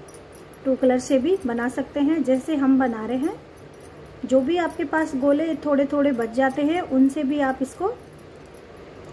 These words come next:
बना सकते हैं। तो धागा पीछे कर लिया है और हम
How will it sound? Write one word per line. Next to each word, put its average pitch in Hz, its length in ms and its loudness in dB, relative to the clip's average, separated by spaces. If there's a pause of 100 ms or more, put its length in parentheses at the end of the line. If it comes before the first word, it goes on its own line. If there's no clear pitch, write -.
(840)
बना 247 300 2
सकते 269 320 -6
हैं। 339 200 0 (520)
तो 254 80 -2
धागा 247 320 -2
पीछे 302 300 -2
कर 302 140 0
लिया 311 260 2
है 359 200 -2 (800)
और 247 120 -2
हम 294 260 0